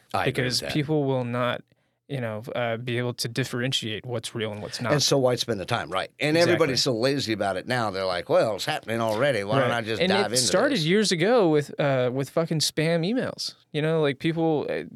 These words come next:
Speaker 2: getting, getting fake emails, you know, and thinking that they're real.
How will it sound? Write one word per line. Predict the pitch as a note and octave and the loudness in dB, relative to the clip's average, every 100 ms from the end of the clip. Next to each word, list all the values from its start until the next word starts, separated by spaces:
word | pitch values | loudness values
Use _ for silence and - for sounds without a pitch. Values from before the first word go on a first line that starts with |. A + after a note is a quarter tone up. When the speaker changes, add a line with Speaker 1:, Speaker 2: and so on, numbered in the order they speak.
| D3 | -4
Speaker 2:
getting, | D3+ E3 E3 D3+ C3+ | 0 2 2 0 0
getting | D3 D#3 | 0 0
fake | C#3 - D#3+ C#3+ | -2 0 0 0
emails, | D#3 F3+ D#3 C3+ C3 A#2+ A#2 - - - - - | -2 0 0 2 0 0 -2 -6 -12 -20 -18 -6
you | C#3+ | -2
know, | A#2+ A2 C#3+ | -2 -4 -4
and | - C3+ A2+ - | -4 -2 -4 -8
thinking | - D3+ D3+ | -2 0 2
that | C#3 | 0
they're | B2+ G#2 | -2 -4
real. | C#3+ G3 | -4 -6